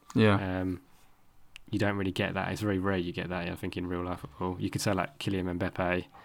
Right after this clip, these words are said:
Speaker 2: but then really,
Speaker 1: Mm.
Speaker 2: how, how strong is he? I, I don't know off the top of my head, his attribute, but I don't know.
Speaker 1: I don't know off the top.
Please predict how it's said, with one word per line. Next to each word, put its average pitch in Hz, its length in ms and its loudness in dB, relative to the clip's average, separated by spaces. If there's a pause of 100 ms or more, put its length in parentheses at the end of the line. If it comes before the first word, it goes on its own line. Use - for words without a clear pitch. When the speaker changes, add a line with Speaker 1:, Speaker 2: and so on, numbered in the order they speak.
(380)
Speaker 2:
but - 100 -2
then 92 160 2
really, 95 300 6
Speaker 1:
Mm. 113 100 10
Speaker 2:
how, 98 120 6
how 98 200 6
strong 98 340 2
is 95 140 2
he? 95 260 0
I, 95 140 -2 (300)
I 90 60 -6
don't 90 240 0
know 87 220 0
off 85 140 -8
the - 60 -12
top - 60 -6
of 90 60 -4
my 90 100 0
head, 87 340 -2
his - 100 -8
attribute, 90 460 -4
but 90 240 -2 (1400)
I - 60 -6
don't 95 120 -2
know. 117 60 4
Speaker 1:
I 113 40 8
don't 107 100 8
know 104 80 8
off 110 140 2
the 127 60 -2
top. 127 140 -2